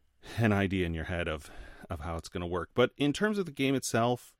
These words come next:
um, yeah, I've, I've no complaints about it, and especially in real life on a board. It's, I don't think I've ever played automobiles in real life, um, but I've done, uh,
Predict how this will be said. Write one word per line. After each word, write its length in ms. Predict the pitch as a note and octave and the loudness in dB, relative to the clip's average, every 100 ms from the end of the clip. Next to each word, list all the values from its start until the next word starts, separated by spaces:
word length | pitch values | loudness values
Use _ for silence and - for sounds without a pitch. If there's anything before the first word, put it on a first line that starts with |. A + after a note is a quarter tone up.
| - | -2
um, 440 | G2+ G2 F#2 F2+ E2 _ _ - - _ _ _ _ _ _ - _ | 0 2 0 -4 -8 _ _ -20 -20 _ _ _ _ _ _ -20 _
yeah, 240 | - B2 D3 | 0 2 2
I've, 240 | F#2+ G#2+ - - | 0 -2 -4 -4
I've 200 | G2+ G2+ | -2 0
no 140 | A2 | 0
complaints 420 | A2 F#2+ - A2 - | 0 -2 0 0 2
about 200 | F2+ E2+ | 2 2
it, 120 | F2 | 2
and 140 | G#2 - | 0 0
especially 540 | G2+ - C3+ - C#3+ A#2+ | -2 2 2 2 2 2
in 540 | - A2 A2+ A2+ G#2+ _ _ _ _ - | 4 4 6 4 2 _ _ _ _ -6
real 280 | F#2+ A2 G2+ | 2 4 6
life 300 | F#2 B2 - | 4 4 2
on 120 | F#2+ | 0
a 60 | F2 | 0
board. 500 | D#2 F#2 G#2 B2+ C#3 | 0 2 4 4 0
It's, 440 | - F#2+ - - - _ _ _ _ - E2 | -2 -2 -2 -8 -8 _ _ _ _ -6 -2
I 100 | G2+ | 2
don't 180 | G#2 G2 | 2 0
think 160 | G2+ | -4
I've 80 | F2+ | -6
ever 180 | E2+ E2 | -6 -8
played 320 | - G2+ F#2+ | -2 2 4
automobiles 600 | E2 E2+ E2+ D#2 E2 D#2+ | 2 0 -2 -4 -4 -4
in 80 | E2 | -6
real 180 | E2 D#2+ | -6 0
life, 360 | G2 F2+ F2 - - - - | 0 0 -4 -12 -20 -20 -8
um, 220 | F#2 F2 E2 | -4 -2 0
but 100 | F2 | 0
I've 160 | E2+ | 0
done, 440 | F2+ F#2 F2+ E2+ E2 _ _ _ _ _ _ _ | 0 0 0 -4 -8 _ _ _ _ _ _ _
uh, 360 | F#2 E2+ D2+ | -6 -4 -6